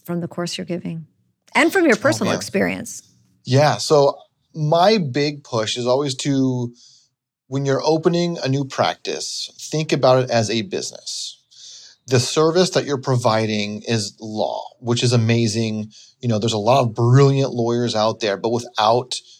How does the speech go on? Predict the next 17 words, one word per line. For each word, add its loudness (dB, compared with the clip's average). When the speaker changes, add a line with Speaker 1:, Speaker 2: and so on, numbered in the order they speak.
Speaker 2:
clients -2
coming 0
in -4
the -4
door 0
and -6
having -2
some -8
systems -4
and -8
processes, -2
right, -2
th-, 0
those 4
things 2
will 0
fail. -8